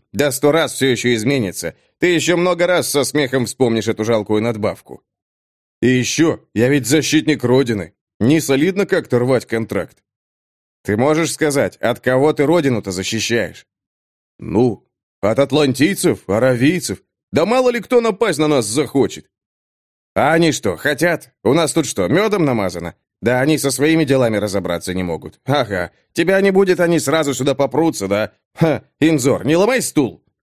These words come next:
"Да, я говорю неприятные вещи, но пойми, мы с мамой, со Стимом и Колой тоже часть Родины. Причём такая часть, которой потребуется реальная защита. И не от воображаемого врага, а от реальной опасности.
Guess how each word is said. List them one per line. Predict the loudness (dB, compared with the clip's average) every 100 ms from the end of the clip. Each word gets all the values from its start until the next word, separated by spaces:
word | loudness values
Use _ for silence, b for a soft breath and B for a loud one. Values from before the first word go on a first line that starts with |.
| _ _ _
"Да, | -2 -2 0
я | -2
говорю | 0 2 2 2
неприятные | 2 2 2 2 0 0 0
вещи, | -2 -4 -4
но | 0 0
пойми, | 2 2 0 -2 -12 _ _
мы | 0 2
с | 0 -2
мамой, | -2 -2 -4 -6
со | -2 -2
Стимом | 0 0 2 2
и | 0
Колой | 0 2 0
тоже | 0 0 0 0
часть | -2 -2 -2
Родины. | 0 0 -2 -12 -20 _ _
Причём | -2 0 2 0
такая | 0 -2 0 -2
часть, | 0 -2 -2 -4
которой | -4 0 -2
потребуется | 0 0 0 2 0 0
реальная | 0 2 2 0 0
защита. | -2 -2 -4 -6 -10 -16 _ _
И | 0 2
не | 2
от | 0 0
воображаемого | 0 2 0 -2 -2 0 0 0
врага, | -2 -4 -4 -6
а | -6 -4
от | -2
реальной | 0 0 2 0 0
опасности. | 0 -2 -2 -12 -14 -16